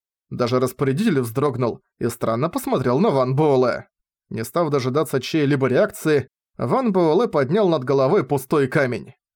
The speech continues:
после чего начал переплавлять его в духовный камень, пока концентрировались большие объемы духовной энергии,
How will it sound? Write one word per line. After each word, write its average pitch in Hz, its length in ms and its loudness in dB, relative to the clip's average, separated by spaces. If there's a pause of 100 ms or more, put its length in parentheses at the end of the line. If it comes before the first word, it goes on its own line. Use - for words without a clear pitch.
(140)
после 180 340 -4
чего 143 340 0
начал 147 320 0
переплавлять 135 540 0
его 131 140 2
в 117 60 -6
духовный 127 420 -2
камень, 160 460 0 (340)
пока 139 220 -2
концентрировались 165 880 0
большие 131 460 0
объемы 143 320 0
духовной 127 480 0
энергии, 143 580 0